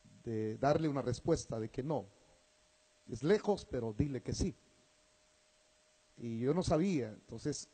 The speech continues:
eh, al mes y medio completito fue cuando el hermano hizo esta invitación de dos días. Yo no pude estar ayer porque estuve predicando en Turín. Y ahora veo que, que por algo Dios, Dios me presentó eso.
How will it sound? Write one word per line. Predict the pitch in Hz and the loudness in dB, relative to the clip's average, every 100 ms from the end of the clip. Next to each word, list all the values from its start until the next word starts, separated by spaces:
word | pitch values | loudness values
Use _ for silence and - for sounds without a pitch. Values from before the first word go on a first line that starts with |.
| - | -8
eh, | 113 110 113 - _ _ _ _ - | -8 -8 -12 -20 _ _ _ _ -8
al | 120 120 | -6 0
mes | 165 180 | 2 2
y | 208 | 2
medio | 190 185 139 | 4 4 2
completito | - 120 113 123 175 - 160 | 0 -6 -4 -4 -6 -4 -6
fue | - 151 | 0 -2
cuando | - 131 120 110 120 _ _ _ _ _ _ _ _ _ _ - | 0 -4 -2 -6 -8 _ _ _ _ _ _ _ _ _ _ -6
el | 110 | -4
hermano | 110 139 147 139 | 0 0 2 2
hizo | 180 - | 0 0
esta | 131 - | -2 -2
invitación | 113 110 107 110 139 | -4 -4 -4 -4 -4
de | 120 | -2
dos | 113 123 | 0 0
días. | 151 135 104 - | 0 -2 -4 -6
Yo | 120 | -8
no | |
pude | 123 139 123 | -6 -4 -4
estar | - 120 | -2 -2
ayer | 131 139 | -2 -4
porque | - 120 | -8 -8
estuve | 110 127 113 | -6 -6 -4
predicando | 123 117 123 123 113 | -4 -4 -4 -6 -6
en | |
Turín. | 110 127 156 135 110 - _ _ _ _ _ _ _ _ _ _ _ _ _ _ _ | -4 -2 -2 -2 -8 -14 _ _ _ _ _ _ _ _ _ _ _ _ _ _ _
Y | 120 120 117 117 127 | -6 -2 -2 -4 0
ahora | 123 151 165 | 4 6 8
veo | 165 170 180 - | 6 6 4 -2
que, | 131 110 117 - _ _ _ _ _ _ _ _ _ | -4 -4 -10 -18 _ _ _ _ _ _ _ _ _
que | - | -6
por | 120 127 | 0 4
algo | 156 185 160 | 6 4 2
Dios, | 151 185 180 - - | 2 2 0 -6 -8
Dios | 135 135 | -6 -4
me | 143 | 0
presentó | - 120 120 113 135 151 | 0 0 -4 -2 2 2
eso. | 156 - 107 | 0 -4 -12